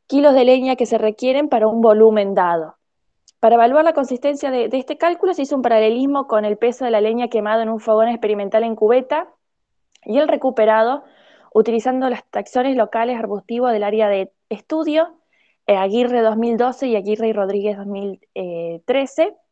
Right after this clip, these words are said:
Durante dichos ensayos experimentales se quemó un peso conocido de leña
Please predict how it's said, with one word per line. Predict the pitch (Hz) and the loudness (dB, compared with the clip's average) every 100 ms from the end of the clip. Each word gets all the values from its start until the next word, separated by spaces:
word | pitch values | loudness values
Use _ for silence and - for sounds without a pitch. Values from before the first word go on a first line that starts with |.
| _ _ _ _ _ _ _ _ _ _ _ - | _ _ _ _ _ _ _ _ _ _ _ -2
Durante | 233 247 240 | 0 2 2
dichos | 254 294 | 0 -4
ensayos | 294 262 277 285 | -4 -4 -4 -4
experimentales | 262 - 262 254 254 269 302 | -8 -6 -6 -4 -6 -6 -6
se | 277 | -6
quemó | 254 226 247 | -6 -4 -4
un | 240 | -2
peso | 240 254 254 | -2 -2 -4
conocido | 214 202 - 262 269 | -6 -8 -8 -6 -2
de | 254 | -2
leña | 269 269 269 294 | -2 -2 -4 -6